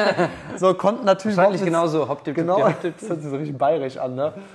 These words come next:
Speaker 2: Hopp, hopp, hopp, hopp, hopp.
Speaker 1: Ja, hopp, die,
Speaker 2: Ja.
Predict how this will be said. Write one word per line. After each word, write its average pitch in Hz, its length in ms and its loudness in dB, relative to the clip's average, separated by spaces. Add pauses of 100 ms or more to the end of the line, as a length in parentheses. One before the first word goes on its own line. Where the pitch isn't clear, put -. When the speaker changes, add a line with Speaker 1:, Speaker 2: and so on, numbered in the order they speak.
(220)
Speaker 2:
Hopp, 143 260 -4
hopp, 247 60 2
hopp, 185 480 0
hopp, 214 200 0
hopp. 151 200 2
Speaker 1:
Ja, 87 120 -6
hopp, 135 180 0
die, 135 340 2 (100)
Speaker 2:
Ja. 143 340 6